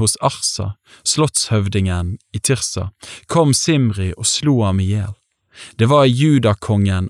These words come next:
Asas tjuesjuende år. Så ble Simri selv konge etter ham. Da han var blitt konge og satt på tronen, slo han i hjel hele Bashas hus. Han lot det ikke bli en eneste mann av hans ett i live, hverken hans nærmeste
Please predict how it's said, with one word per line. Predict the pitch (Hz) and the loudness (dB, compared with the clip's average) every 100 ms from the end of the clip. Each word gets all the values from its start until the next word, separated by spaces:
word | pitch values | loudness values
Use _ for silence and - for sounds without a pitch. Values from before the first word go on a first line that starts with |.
| - | 0
Asas | 123 113 - 92 - - | 2 2 -2 -4 -4 -8
tjuesjuende | - 107 104 - 104 123 110 | -6 -2 -2 0 0 2 2
år. | 92 92 - _ _ _ _ - - | -2 -6 -10 _ _ _ _ -20 -6
Så | - 156 139 | 2 2 4
ble | 143 | 2
Simri | - 165 143 120 107 | 2 2 4 4 2
selv | - 131 107 101 | 2 2 2 0
konge | 95 95 110 85 92 - | -2 0 2 0 -6 -8
etter | 95 - 101 | -10 -6 -6
ham. | 92 - _ _ - - - | -6 -10 _ _ -20 -10 2
Da | 127 | 4
han | 143 139 | 4 4
var | 120 110 | 4 4
blitt | 107 - | 2 -2
konge | - 107 127 113 | 2 4 4 2
og | 98 | 2
satt | 131 123 | 0 0
på | - 107 | -4 -6
tronen, | - 104 113 98 90 - - | -2 -2 0 -2 -4 -10 -6
slo | - 147 143 | -2 2 4
han | 123 | 4
i | 117 | 2
hjel | 135 120 92 92 | 2 2 2 0
hele | 117 120 131 | 2 4 2
Bashas | 110 113 - 101 - | 2 -2 -4 -6 -6
hus. | 101 98 - - - - - | -6 -6 -12 -16 -20 -20 0
Han | 123 | 4
lot | 147 147 | 4 4
det | 139 123 | 0 0
ikke | 127 117 | 0 0
bli | 135 117 - | 0 0 0
en | 120 | 0
eneste | 113 127 139 - | 2 2 0 2
mann | 117 127 110 90 | 2 2 0 -2
av | 87 90 | -2 0
hans | 98 - | 0 -2
ett | 117 - - 104 | -6 -8 -10 -6
i | |
live, | 95 98 110 104 98 _ - - - | -2 -2 -2 -4 -10 _ -20 -20 -2
hverken | 110 - 120 | -2 2 2
hans | 107 113 - | 4 2 0
nærmeste | 110 110 135 147 - 98 | 0 2 2 0 -2 -4